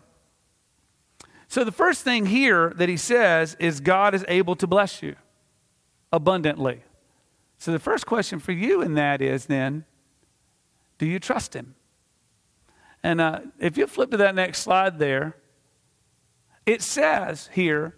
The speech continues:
that he will give you seed and he will give you bread.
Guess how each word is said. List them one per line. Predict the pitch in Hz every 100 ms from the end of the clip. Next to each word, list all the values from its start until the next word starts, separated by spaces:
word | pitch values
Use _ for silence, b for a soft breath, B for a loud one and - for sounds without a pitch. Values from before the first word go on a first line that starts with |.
| -
that | 165 156
he | 151 226
will | 214 196
give | 143 190 262 175
you | 190 180
seed | - - 220 151 135 160 - _ b b b b b -
and | 185
he | 175 247
will | 226 247 202
give | 196 240 185
you | 220
bread. | 185 220 226 156 -